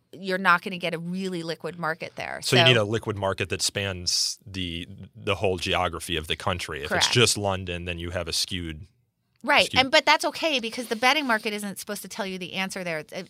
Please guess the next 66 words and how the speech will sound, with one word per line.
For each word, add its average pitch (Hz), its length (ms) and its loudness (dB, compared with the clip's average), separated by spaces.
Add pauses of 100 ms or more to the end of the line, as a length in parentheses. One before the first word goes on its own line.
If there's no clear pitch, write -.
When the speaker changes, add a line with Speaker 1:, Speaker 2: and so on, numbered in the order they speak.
(120)
Speaker 1:
you 196 160 -8
know, 190 80 -4
remember 196 480 0
that 196 100 2
Speaker 2:
Uh-huh. 113 160 2
Speaker 1:
what 185 260 0
the, 170 300 -2 (180)
the 170 340 -4 (380)
bookies 202 420 -6
want 170 340 -6
is 170 260 -8
half - 300 -4
and 165 120 -10
half. 180 180 -8
They 185 140 -8
want 175 180 -6
Speaker 2:
They 113 120 4
wanna 120 160 4
Speaker 1:
people - 100 -2
on 113 60 6
Speaker 2:
break - 20 0
Speaker 1:
both 123 80 2
Speaker 2:
even 113 180 6
Speaker 1:
sides. 107 40 4
Speaker 2:
and 101 100 -4
take 98 160 -6
the - 80 -14
fees. - 500 -10
Speaker 1:
They 196 140 0
want, 170 180 0 (240)
right. 180 220 2
So 233 80 0
they 226 160 6
don't 254 180 0
really 160 220 -2
care. 180 480 -2
Speaker 2:
Yeah. 104 240 2 (100)
Speaker 1:
So 233 340 4
in 233 140 2
terms 294 300 -2
of 220 60 -6
a - 20 -10
consumer, 202 920 -2
if 190 160 -6
you 220 100 -4
wanna 196 220 0
know 190 160 -2
whether 180 220 -2
the 175 100 -4
betting 175 300 -2
market 165 260 -4
is 165 80 -8
telling 165 260 -8
you 165 120 -8
something 160 280 -10
useful 170 380 -8
or 151 80 -8
not, - 300 -6 (320)
um, 180 180 -2
there's 202 160 -4
kind 214 160 -2
of 190 80 -10
two 226 160 -6
things. 185 420 -4
One 185 200 0
is, 165 280 -4